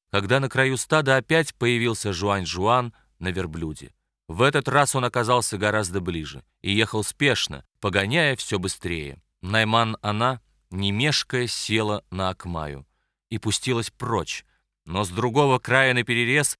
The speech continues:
показался ещё один Жуань-Жуан на верблюде. Тогда Найман-Ана, разгоняя Акмаю, пошла между ними. Быстроногая белая Акмая вовремя вынесла её вперёд, а Жуань-Жуаны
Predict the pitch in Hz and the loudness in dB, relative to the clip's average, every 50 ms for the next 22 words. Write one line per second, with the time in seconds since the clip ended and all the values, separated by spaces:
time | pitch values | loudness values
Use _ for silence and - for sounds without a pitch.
0 | _ - 120 - 127 120 107 143 147 139 - - 135 131 139 143 - - - 175 | _ -6 0 0 0 2 4 4 4 4 2 0 0 2 2 0 0 2 4 4
1 | 180 160 123 120 131 123 101 90 113 120 123 120 117 98 87 107 113 113 107 104 | 4 4 4 2 0 0 -2 -2 2 2 2 2 2 0 0 2 2 2 2 2
2 | 104 101 107 104 95 98 101 98 87 78 - 71 64 _ _ _ _ _ _ _ | 0 -2 -2 -2 -2 -4 -4 -6 -6 -6 -8 -12 -14 _ _ _ _ _ _ _
3 | 90 90 87 80 - 104 104 104 107 104 104 107 110 110 107 104 104 101 107 110 | -8 -8 -4 0 0 0 2 2 0 0 0 0 0 0 0 0 2 2 0 0
4 | 104 - _ _ - 107 107 98 95 110 110 113 123 123 117 117 - - 117 - | 0 -4 _ _ -4 -4 -4 0 2 2 2 4 2 2 2 2 0 -4 -8 -6
5 | - - 117 131 143 143 143 143 - - 120 113 - - - 123 127 131 123 120 | -6 -4 0 2 2 2 2 0 2 0 0 0 0 -2 0 0 0 0 0 -4
6 | 113 92 113 113 110 104 87 80 71 67 62 - _ _ _ - 87 107 107 - | -4 -4 -4 -4 -4 -4 -8 -8 -8 -10 -14 -16 _ _ _ -4 -4 -4 -4 -4
7 | - - 113 123 135 147 156 135 113 123 123 123 98 110 131 127 117 113 107 107 | -2 0 0 0 2 0 -2 -2 -2 -2 -2 -2 -2 0 0 0 2 2 2 0
8 | 107 101 - - 120 143 156 147 117 87 76 - _ _ _ 107 95 107 127 175 | 0 -2 -2 -4 0 0 0 0 0 -4 -6 -10 _ _ _ -12 -8 2 6 6
9 | 190 185 156 160 160 156 160 151 135 151 160 151 147 - - 143 139 135 127 123 | 6 8 6 4 2 2 2 0 0 0 -2 0 -2 -2 0 0 0 0 0 0
10 | 135 139 - - _ 143 147 156 160 143 113 - - _ _ - 98 107 98 98 | 0 -2 -2 -2 _ 0 2 2 2 2 0 0 -4 _ _ -2 0 0 0 2
11 | 117 123 123 123 113 95 82 95 113 143 175 180 175 165 160 151 | 2 2 2 2 0 -2 -2 0 2 4 4 4 4 0 -2 -6